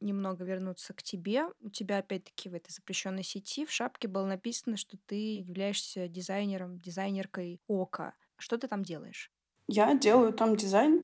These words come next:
Speaker 2: дизайн коммуникаций, э, то есть все, что ты видишь, э, там в соцсетях или на улице, на билбордах, или какие-то плакаты,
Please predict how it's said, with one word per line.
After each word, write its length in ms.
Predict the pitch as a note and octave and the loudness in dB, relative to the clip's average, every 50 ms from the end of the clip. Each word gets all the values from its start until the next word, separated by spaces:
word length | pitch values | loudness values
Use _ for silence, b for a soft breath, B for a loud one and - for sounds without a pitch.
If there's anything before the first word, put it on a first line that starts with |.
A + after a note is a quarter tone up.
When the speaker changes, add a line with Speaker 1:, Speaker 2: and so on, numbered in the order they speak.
| - | 2
Speaker 2:
дизайн 280 | - G#3+ G#3 G#3+ A3+ A#3 | 2 4 4 6 6 6
коммуникаций, 880 | A3+ G3+ G3 G#3 G3 G3 - G#3 A#3+ B3 - - - G#3 G#3 G3 F#3 - | 4 4 4 4 4 4 6 4 4 4 2 0 2 2 2 2 0 2
э, 280 | - G3 F#3+ F#3+ F#3+ F#3 | 2 2 4 4 2 0
то 80 | F#3+ G3 | 0 -2
есть 200 | G3 F#3+ - - | -2 -2 -2 -4
все, 420 | - - - G3+ G3+ G3+ G3+ G#3 | -2 4 8 8 10 10 8 6
что 580 | G3+ - - - - F#3+ F#3 F#3 F#3 G3 F#3+ F#3+ - | 4 0 -4 -2 -2 0 0 2 4 4 2 4 6
ты 200 | G#3+ G#3 G3+ F#3+ | 6 6 6 4
видишь, 600 | F3+ G3 G#3 G3 G3 G3 F#3+ F#3 - - - - | 4 2 2 2 2 2 0 2 0 0 2 4
э, 260 | G#3 F#3+ F#3+ F#3+ F#3 F#3 | 6 6 6 6 4 4
там 220 | F#3 F#3 F3+ F#3+ F3+ - | 2 2 2 0 -2 -4
в 60 | - | -2
соцсетях 880 | - - C4 C4 - - - G#3+ - - F#3+ G3 G3 G3 F#3+ F#3+ - - | 0 2 2 2 2 -2 0 0 4 8 10 10 10 10 8 4 0 -2
или 160 | F#3+ F#3 F#3+ | -2 0 2
на 180 | F#3 F#3+ F#3 F#3+ | 4 4 4 4
улице, 460 | G3+ G#3 G#3 G3 - - - - G3 | 4 2 0 0 -2 -4 -2 0 2
на 100 | F#3+ F#3+ | 2 2
билбордах, 920 | F3+ F3+ F#3 F#3 F3 - G3 G3 G3 F#3+ F#3 F3+ F#3+ F#3 F#3 F3+ F3+ - F#3 | 2 2 0 0 4 6 6 8 8 6 4 4 4 2 2 2 0 -2 -4
или 100 | F3+ F3+ | -4 -4
какие-то 320 | - - - F3+ - F3+ | -6 -8 -8 -6 -6 -4
плакаты, 840 | F#3 - F3+ F3+ F#3 G#3 G#3 A3+ A3+ A3 - G#3 G3 G3+ G3+ G3+ | 4 4 4 6 8 8 8 8 6 4 2 2 4 4 2 0